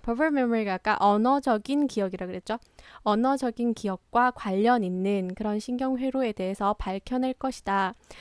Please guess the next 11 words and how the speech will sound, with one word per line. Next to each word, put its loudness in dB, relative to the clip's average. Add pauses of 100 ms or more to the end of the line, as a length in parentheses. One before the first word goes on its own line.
(160)
In 0
the -2
typical -4
human 0
brain, -4 (240)
그러니까 -6
전형적인 -2
혹은 -2 (100)
일반적인 -2 (600)
인간의 -2
두뇌에 -2